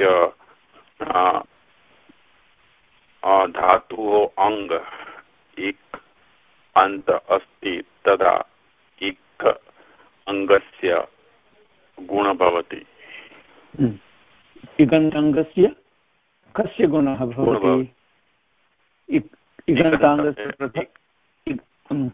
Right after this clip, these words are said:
Speaker 1: हा।
Speaker 2: वदतु, वदतु, पुनः वदतु।
Speaker 1: इक् अन्त अङ्गस्य गुणः भवति।
Speaker 2: हा, अङ्गस्य अत्र प्रथमे वाक्ये किमस्ति?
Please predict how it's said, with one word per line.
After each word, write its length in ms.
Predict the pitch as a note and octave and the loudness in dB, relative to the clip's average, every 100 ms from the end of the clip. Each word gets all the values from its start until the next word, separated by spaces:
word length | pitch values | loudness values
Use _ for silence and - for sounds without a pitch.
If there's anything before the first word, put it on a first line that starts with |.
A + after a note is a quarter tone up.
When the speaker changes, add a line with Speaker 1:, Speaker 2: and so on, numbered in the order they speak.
| - | -10
Speaker 1:
हा। 120 | F2+ - _ _ _ _ G#3+ - | -10 -12 _ _ _ _ -2 2
Speaker 2:
वदतु, 400 | B2+ C3+ - C3 | 2 0 -6 -2
वदतु, 280 | C3 C3+ D3 | 0 -2 -2
पुनः 200 | C#3 C#3 | -2 0
वदतु। 440 | C#3 C3+ C#3+ A2 - _ _ _ _ _ _ _ _ _ _ _ _ _ _ _ _ _ _ _ _ _ G#2 | 0 -2 -4 -8 -14 _ _ _ _ _ _ _ _ _ _ _ _ _ _ _ _ _ _ _ _ _ -4
Speaker 1:
इक् 300 | A#2+ - B2 - _ G2 | -4 -4 -12 -20 _ -4
अन्त 460 | F#2+ F#2+ - - G#2+ A2 - _ - | -4 -6 -14 0 4 4 2 _ -12
अङ्गस्य 840 | F#2+ G2 G2 A2 - G#2+ F#2+ F2+ - _ _ _ _ F2+ | -10 -6 -4 -4 -6 -6 -4 -4 -8 _ _ _ _ -20
गुणः 500 | F2 F#2+ F#2+ F#2 G2 | -12 -8 -8 -4 0
भवति। 540 | F#2 F2 E2+ - - - - _ _ _ _ _ _ _ _ - - _ D3+ | 2 0 -2 -8 -16 -20 -20 _ _ _ _ _ _ _ _ -20 -20 _ 2
Speaker 2:
हा, 300 | C3+ A2+ G3+ - - - - _ - - | 2 2 -4 -14 -20 -20 -20 _ -20 -4
अङ्गस्य 680 | C#4 C#3 D#3 E3 F3 G3 G3+ - _ | 4 8 8 8 6 -2 -2 -4 _
अत्र 160 | C#3 D#3+ | -8 -8
प्रथमे 600 | C#3 _ E3+ E3 F3+ G3 | -8 _ -8 -6 -4 -2
वाक्ये 680 | F3 E3+ E3 - E3+ E3 D#3+ | -2 -2 -4 -10 -6 -4 -4
किमस्ति? 680 | - D#3+ E3 - G3+ E3+ | -6 -12 -12 -12 -14 -14